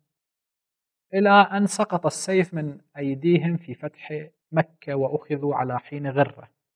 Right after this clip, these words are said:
ولكن دخلوا في الإسلام، ولكن حاولوا أن ينخروا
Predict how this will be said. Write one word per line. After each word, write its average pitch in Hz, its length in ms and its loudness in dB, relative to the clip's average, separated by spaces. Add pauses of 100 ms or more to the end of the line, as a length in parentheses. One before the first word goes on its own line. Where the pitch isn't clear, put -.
(1080)
ولكن 208 720 2 (420)
دخلوا 226 440 4
في - 120 -4
الإسلام، 110 680 -10 (1120)
ولكن 139 440 4
حاولوا 175 840 2 (460)
أن 135 200 -4
ينخروا 131 720 0